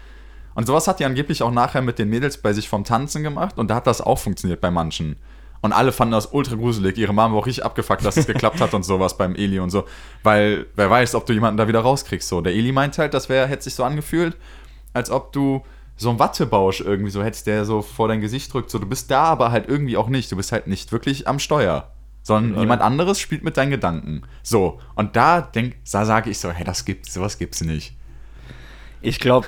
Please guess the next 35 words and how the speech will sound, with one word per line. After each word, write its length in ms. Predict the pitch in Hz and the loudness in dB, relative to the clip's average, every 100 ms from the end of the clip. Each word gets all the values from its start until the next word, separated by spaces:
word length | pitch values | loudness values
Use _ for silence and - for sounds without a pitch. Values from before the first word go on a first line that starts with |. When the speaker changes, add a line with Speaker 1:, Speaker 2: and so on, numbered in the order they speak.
| - | -2
Speaker 2:
also 580 | - 127 120 139 139 127 - - - - | 2 4 6 6 6 4 -2 -14 -18 -2
Speaker 1:
Also 160 | 135 135 | -2 2
jetzt 160 | 165 - | 2 0
mittlerweile 380 | - 127 135 | 0 4 4
Speaker 2:
Ja. 60 | 113 | 4
Speaker 1:
glaub 180 | 113 151 | 4 4
ich 100 | 110 | 2
vielleicht 300 | 123 131 - | 0 0 0
schon 220 | 143 135 | 0 0
dran. 340 | 98 87 82 82 - | 0 -2 -4 -8 -2
Die 40 | 117 | 0
Speaker 2:
Ja. 60 | 117 | 4
Speaker 1:
Story 220 | 135 139 | 4 4
von 160 | 135 | 2
mir 80 | 127 | 0
geht 120 | 123 | 0
auch 140 | 110 110 | 0 2
gleich 160 | 113 | 2
noch 100 | 123 | 2
weiter, 220 | 117 117 107 | 2 4 4
aber 140 | 104 | 4
erstmal 260 | 110 - 110 | 2 0 -2
so 80 | |
ein 60 | 107 | -2
Zwischenstandpunkt 720 | - - 110 - 101 - 101 | -4 -4 -6 -2 -2 -2 -6
von 120 | 101 | -4
dir. 160 | 98 90 | -2 0
Was 140 | 117 | 0
sagst 300 | - 107 - | 0 -2 -2
du? 80 | 82 | -4
Was 160 | 110 120 | -2 -2
meinst 320 | 95 - - | -4 -4 -8
du 40 | |
so? 200 | 85 78 - - - - | -4 -4 -6 -14 -12 -2
Speaker 2:
Boah, 320 | 101 110 | 0 0